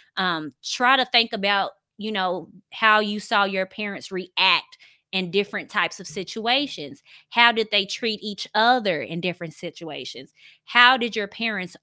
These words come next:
argue? How did your, if you, if your parents weren't together,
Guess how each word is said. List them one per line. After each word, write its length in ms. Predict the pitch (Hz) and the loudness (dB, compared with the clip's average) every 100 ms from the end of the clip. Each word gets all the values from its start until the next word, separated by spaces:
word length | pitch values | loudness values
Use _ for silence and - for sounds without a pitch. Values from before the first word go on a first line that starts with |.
| - | -2
argue? 680 | 202 214 196 170 143 - - _ | 0 0 -2 -6 -12 -14 -18 _
How 220 | - 220 | 2 4
did 280 | 220 214 - | 2 -4 -4
your, 220 | 202 190 | -4 -2
if 160 | 185 202 | -4 -6
you, 160 | 208 - | -8 -6
if 140 | 185 | -8
your 100 | 202 | -8
parents 360 | 196 240 220 214 | -4 -4 -4 -6
weren't 240 | 208 - | -10 -10
together, 640 | - 185 196 202 180 143 | -12 -4 -2 -2 -2 -6